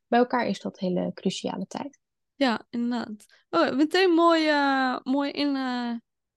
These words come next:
Speaker 2: in, in, ha-, meteen mooi haakje op mijn volgende vraag. Want je hebt natuurlijk een team. Dat gaf je al aan. Dus
Speaker 1: Ja.
Speaker 2: eigenlijk, ehm,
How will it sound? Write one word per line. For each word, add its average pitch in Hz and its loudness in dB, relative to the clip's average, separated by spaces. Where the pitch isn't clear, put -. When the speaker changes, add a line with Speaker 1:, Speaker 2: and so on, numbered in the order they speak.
Speaker 2:
in, 254 -4
in, 247 -2
ha-, 233 -4
meteen 269 2
mooi 285 2
haakje 262 0
op 240 -4
mijn 233 -4
volgende 302 4
vraag. 254 0
Want 277 0
je 269 -2
hebt 320 0
natuurlijk 254 -2
een 226 -4
team. 294 -4
Dat - 0
gaf 277 0
je 247 2
al 220 2
aan. 262 0
Dus 262 0
Speaker 1:
Ja. - -4
Speaker 2:
eigenlijk, 285 0
ehm, 254 0